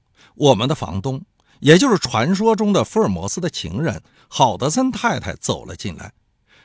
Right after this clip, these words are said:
只见他手里托着一个铜盘，上面放着一张名片。他走近前来，对福尔摩斯轻声地说道：“福尔摩斯先生，有一位年轻的女士求见。”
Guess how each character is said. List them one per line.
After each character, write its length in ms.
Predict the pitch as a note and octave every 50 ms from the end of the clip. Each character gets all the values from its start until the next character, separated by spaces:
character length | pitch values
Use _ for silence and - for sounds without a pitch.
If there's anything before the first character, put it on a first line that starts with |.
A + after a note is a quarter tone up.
| _ _
只 180 | - D3 D#3
见 140 | D#3+ B3 B3+
他 100 | A#3+ A#3
手 300 | A3+ - - A2+ C3+ F#3
里 240 | F#3 C3 G2+ - - _
托 200 | - - B3 B3
着 80 | G#3+ G#3+
一 160 | C#3 A#2 C3+
个 140 | C#3+ D#3+ B2
铜 260 | - - - G#2+ D#3+
盘， 380 | F#3+ - - - F2 A2+ D#3+ - _ _ _ _ _
上 220 | - - G#3+ F#3+
面 120 | C#3+ A#2+ A2
放 260 | - - G#3+ E3+ A#2
着 80 | G2
一 80 | A#2+ D3
张 160 | - F3+ F3+
名 240 | D#3 G#2 F#2 F#2 F#2+
片。 260 | - - G2 F2 - _ _ _ _ _ _ _ _ - - _
他 120 | - G3+
走 300 | F#3+ - D#3 A#2 G#2 G2
近 260 | G2+ - G#3 G3 C#3 G#2+
前 240 | - - G2+ A#2
来， 160 | B2+ G2+ G#2+ B2
对 220 | - F3+ C3+ G#2+
福 180 | - - - G#3
尔 80 | F#3
摩 180 | A2 F2 D#2+ E2
斯 200 | - - B2+ G#2
轻 300 | - - - A3+ A3 G#3+
声 160 | - A3 F3+
地 100 | B2+ G2+
说 220 | - - E2+ -
道 200 | - - G#2 - _ _ _ _ _ _ _ _ _ _
：“福 160 | - - F#3
尔 80 | E3+
摩 180 | A2+ F2 E2+ -
斯 160 | - - E2
先 240 | - - D3 B2 G2+
生， 160 | - - - - _ _ _ _ _ _ _ _
有 220 | - D#3 B2+ G#2
一 80 | G#2 C3
位 140 | F3 G3 E3
年 260 | A2+ - G3+ G2 A#2+
轻 200 | C#3+ - G#3 G#3+
的 60 | A3
女 200 | G3+ C#3 G2+ - -
士 240 | - - - F3
求 220 | - - - - -
见。” 220 | - G2 G2+ -